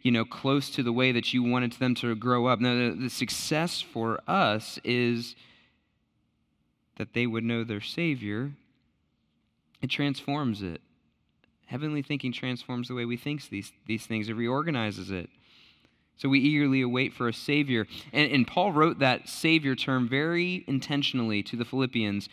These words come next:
because they were a very proud city to be a part of the Roman Empire. And that word Savior actually was adopted and stolen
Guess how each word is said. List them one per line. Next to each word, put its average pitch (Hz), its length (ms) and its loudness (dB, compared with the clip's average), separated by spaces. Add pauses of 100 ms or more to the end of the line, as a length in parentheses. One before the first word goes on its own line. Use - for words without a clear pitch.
(680)
because 131 240 2
they 165 200 6
were 202 200 4
a 143 40 4
very 156 200 4
proud 165 480 4
city 131 600 4
to - 180 -6
be 139 140 6
a 127 40 4
part 156 280 2
of 131 60 -2
the 127 80 0
Roman 131 280 4
Empire. 104 640 -2 (1300)
And 127 140 4
that 139 140 2
word 160 280 2
Savior 143 680 0 (260)
actually 120 680 0 (680)
was 117 400 2 (220)
adopted 117 640 0
and 104 120 2
stolen 127 680 -2